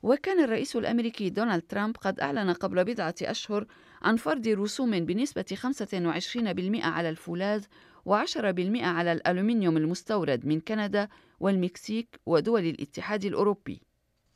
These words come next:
وما زالت الإجراءات الحمائية الأمريكية التي دخلت حيز التطبيق اعتبارا من مطلع حزيران يونيو الفائت تترك مضاعفاتها على سوق الفولاذ في العالم التي كانت أصلا تشهد زيادة في الإنتاج.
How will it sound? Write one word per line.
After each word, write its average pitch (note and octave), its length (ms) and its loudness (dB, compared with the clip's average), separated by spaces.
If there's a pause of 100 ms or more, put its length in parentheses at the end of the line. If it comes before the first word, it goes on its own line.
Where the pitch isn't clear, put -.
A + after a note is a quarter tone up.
(300)
وما G#3 260 6
زالت D#4+ 400 0
الإجراءات G3+ 600 0
الحمائية G#3 540 0
الأمريكية G#3+ 680 0
التي F#3 280 0
دخلت F3 420 -2
حيز G#3+ 300 0
التطبيق G3 540 -4 (120)
اعتبارا G3 540 2
من D#3+ 220 4
مطلع F3+ 360 -2
حزيران E3+ 680 0
يونيو F#3 380 0
الفائت G#3 500 -2 (400)
تترك B3 400 -2
مضاعفاتها F#3+ 1120 2
على F3 220 2
سوق A3+ 300 -6
الفولاذ F3+ 600 -2 (100)
في - 180 -4
العالم G#3+ 480 0 (420)
التي A#3 300 4
كانت B3 340 0
أصلا A#3 460 0 (160)
تشهد G3 420 -2
زيادة G3+ 640 -2
في G3 140 -6
الإنتاج. - 640 -4